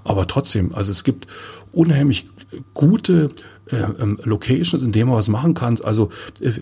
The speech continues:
Textilfabriken leergeräumt, die aber so festgebaut sind, dass sie die nächsten hundert Jahre also locker überstehen,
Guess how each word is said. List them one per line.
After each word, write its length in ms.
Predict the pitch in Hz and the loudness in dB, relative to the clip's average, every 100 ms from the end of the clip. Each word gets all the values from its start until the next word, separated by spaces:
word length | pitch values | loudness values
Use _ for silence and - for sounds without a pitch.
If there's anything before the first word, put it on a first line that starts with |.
| 123 | -6
Textilfabriken 1500 | - - - 110 - - 170 170 - 131 107 139 180 185 - - | -6 -8 -6 -2 -2 0 -2 -2 -2 -2 0 2 2 0 -2 -2
leergeräumt, 720 | 120 151 196 147 117 131 131 - - - - | 0 2 2 2 2 2 0 -4 -20 -8 -2
die 160 | 110 | 0
aber 200 | 127 113 | 2 0
so 220 | 101 135 | 4 2
festgebaut 760 | 165 - 165 - 147 110 - - | 2 0 -2 0 0 0 -4 -4
sind, 220 | 139 113 | -4 -4
dass 140 | 110 | -4
sie 60 | - | -2
die 120 | 107 | 0
nächsten 320 | 101 101 - | 0 0 0
hundert 280 | 127 123 120 | 2 2 0
Jahre 360 | 113 98 123 - | -2 -2 -2 -2
also 180 | 107 104 | -2 0
locker 220 | - 190 | 0 0
überstehen, 500 | 165 123 - 117 | 0 0 2 0